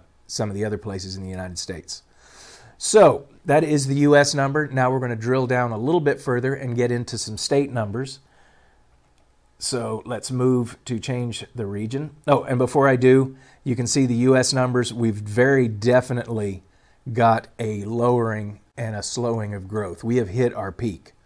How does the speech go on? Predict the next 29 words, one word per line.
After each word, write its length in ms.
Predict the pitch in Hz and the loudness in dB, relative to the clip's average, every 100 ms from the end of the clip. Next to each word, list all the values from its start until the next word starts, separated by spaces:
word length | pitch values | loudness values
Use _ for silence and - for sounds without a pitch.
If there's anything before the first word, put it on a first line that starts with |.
| _ _ _ _ _ | _ _ _ _ _
Um, 420 | - 110 101 98 101 | -10 -6 -6 -8 -6
that's 180 | 220 107 | -6 -2
not 200 | 117 - | -4 -4
to 80 | 113 | -4
say 180 | 123 | -2
that 140 | 117 117 | -2 -2
we 100 | 110 | -4
couldn't 220 | 123 110 | -4 -4
have 160 | 110 104 | -6 -6
another 320 | 107 113 113 | -4 -4 -4
peak 240 | 123 113 | -6 -6
here 180 | 120 113 | -6 -6
in 60 | 104 | -4
a 40 | |
little 200 | 107 131 | -2 2
while, 380 | 127 123 123 - - - - | 2 2 0 -4 -20 -20 -12
but 160 | 117 110 | -8 -6
for 120 | 110 | 2
right 220 | 113 120 | 4 4
now, 400 | 127 123 123 117 - | 2 2 2 0 -2
we've 200 | 131 135 | -2 0
hit 160 | 135 | 0
our 140 | 117 104 | -2 -4
peak 420 | 123 107 - _ | -6 -6 -10 _
and 340 | 120 110 101 101 | -8 -6 -6 -8
we 200 | 127 113 110 | -4 -4 -4
are 280 | 113 113 | -4 -4
moving 400 | 107 104 104 104 | -2 -4 -4 -8
forward, 480 | 92 107 104 92 87 | -8 -4 -4 -4 -12